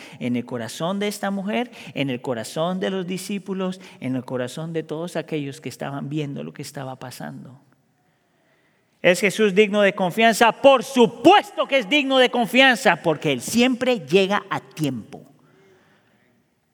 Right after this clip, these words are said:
Ni tarde, ni temprano, siempre llega a tiempo. La segunda razón que entiendo yo que el texto nos da de por qué el Señor Jesús es digno de confianza es porque su amor es personal.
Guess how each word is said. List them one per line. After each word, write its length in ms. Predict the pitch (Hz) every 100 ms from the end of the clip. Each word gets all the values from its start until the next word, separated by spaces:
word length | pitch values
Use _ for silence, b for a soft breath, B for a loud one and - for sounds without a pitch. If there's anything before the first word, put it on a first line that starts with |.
| _
Ni 180 | - 101
tarde, 500 | - 175 202 233 247 - - - _ -
ni 220 | 127 123
temprano, 760 | 131 120 156 170 180 185 196 - -
siempre 800 | - - 180 196 190 202 202 226
llega 420 | 117 160 156 170 -
a 100 | 151
tiempo. 440 | - 131 117 90 - _ _ _ _ _ B B B B B B
La 120 | 202 202
segunda 320 | 226 302 339
razón 420 | 262 - 220 240
que 120 | 233
entiendo 320 | 180 190 214
yo 160 | 208 208
que 80 | 202
el 100 | 165
texto 300 | 208 202 196
nos 180 | 170 156
da 220 | 165 170
de 100 | 175
por 180 | 147 135
qué 80 |
el 60 | 180
Señor 220 | 196 180
Jesús 320 | 175 160 180
es 100 | 160 143
digno 240 | 185 170
de 120 | 151
confianza 480 | 156 135 240 220 196
es 180 | - 190
porque 280 | 214 220 208
su 120 | 214
amor 300 | 190 170 180
es 100 | 175
personal. 680 | 208 196 214 220 214 127